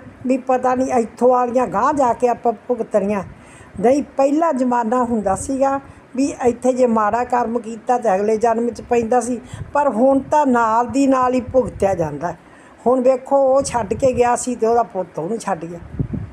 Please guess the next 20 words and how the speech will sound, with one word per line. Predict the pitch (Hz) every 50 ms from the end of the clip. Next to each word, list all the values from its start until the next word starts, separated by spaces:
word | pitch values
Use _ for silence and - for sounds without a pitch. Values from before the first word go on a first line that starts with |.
| - -
ਤੇ | 262 254
ਗਾਂਹ | 185 208 214 233 277 320 311 269
ਆਈ | 269 302 320
ਚੱਲੀ | 294 330 294 269 269 277 277
ਜਾਣੀ | 269 269 262 277 294
ਹੈ | 302
ਪੀੜ੍ਹੀ। | 285 277 311 320 302 370 349 - - - - - - - - - -
ਇਸ | 247 254 247 -
ਕਰਕੇ | - 269 262 254 254 254 - 302 330 370 381 330 - - - - - - - - - - - - - - - -
ਵੀ | 240 262 285 277 269
ਚੰਗੇ | 247 - - 247 226 233 233 214 269 285
ਹੀ | 294
ਕਰਮ | 285 285 247 233 226 220 240 240
ਕਰੋ, | 226 226 208 208 247 285 403 427 381 - - - - - - - -
ਚੰਗੇ | - 233 233 233 233 262 247
ਕਰਮ | 247 254 247 240 214 226 240
ਕਰੋਗੇ | 247 240 233 226 247 269 285 277 294 302 302
ਤਾਂ | 269 - 277 247
ਗਾਂਹ | 202 214 220 226 247 254
ਤੁਹਾਡੇ | 247 247 254 240 214 208 175 160 190 220 226 233